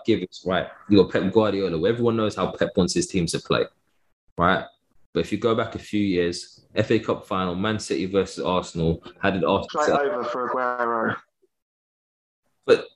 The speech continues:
Speaker 1: what it was, is that they, they went out, they wanted to play the possession-based football, Arsenal were pressing them, and City just said, "Well, we need to score, so we're just gonna do it this way instead."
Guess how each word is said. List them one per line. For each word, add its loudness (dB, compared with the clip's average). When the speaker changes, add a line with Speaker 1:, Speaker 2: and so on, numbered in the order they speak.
Speaker 1:
what 6
it 0
was, 0
is -8
that -8
they, -2
they -2
went -2
out, -2
they -4
wanted -2
to -20
play 2
the 0
possession-based -2
football, 2
Arsenal -2
were -6
pressing -2
them, 2
and 0
City -2
just -8
said, -2
"Well, 0
we 2
need 0
to -14
score, -2
so 0
we're 0
just -10
gonna -6
do -2
it -2
this -2
way -2
instead." 0